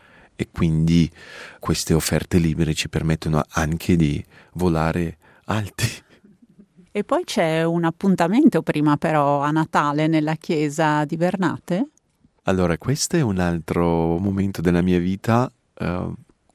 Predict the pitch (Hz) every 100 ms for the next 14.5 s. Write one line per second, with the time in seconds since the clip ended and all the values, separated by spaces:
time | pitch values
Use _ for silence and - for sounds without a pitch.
0 | _ - - 90 90 87 90 87 - -
1 | 82 87 87 85 80 82 92 90 80 92
2 | - - - - 82 76 76 - - 71
3 | - 73 78 - - - - 73 - -
4 | - - _ _ _ _ 85 80 85 78
5 | 76 80 73 85 - - 82 80 85 80
6 | 76 85 85 80 82 - _ - 85 78
7 | 78 - 95 80 76 - _ - - 78
8 | 80 87 87 78 80 - - 78 78 82
9 | 85 78 85 - 78 78 87 110 - _
10 | - - - _ - - 90 80 80 85
11 | 80 78 - 76 - 85 85 78 73 73
12 | 73 71 76 80 - 76 80 110 - _
13 | - _ _ - 78 80 80 85 92 113
14 | - 85 82 104